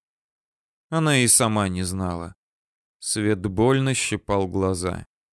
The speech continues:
Игла, которая впивалась в мозг, теперь была не одна, к ней присоединились ее маленькие острые сестры.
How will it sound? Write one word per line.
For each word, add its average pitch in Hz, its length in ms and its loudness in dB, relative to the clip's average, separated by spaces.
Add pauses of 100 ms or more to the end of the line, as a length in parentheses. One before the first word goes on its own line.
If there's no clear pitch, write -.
(140)
Игла, 135 580 4
которая 139 360 2
впивалась 135 560 4
в 120 140 2
мозг, 147 400 2
теперь 143 320 2
была 143 300 4
не 143 140 2
одна, 131 540 2
к - 140 -10
ней 107 140 0
присоединились 113 920 0
ее 110 240 2
маленькие 135 840 -2 (140)
острые 104 580 0
сестры. - 680 -2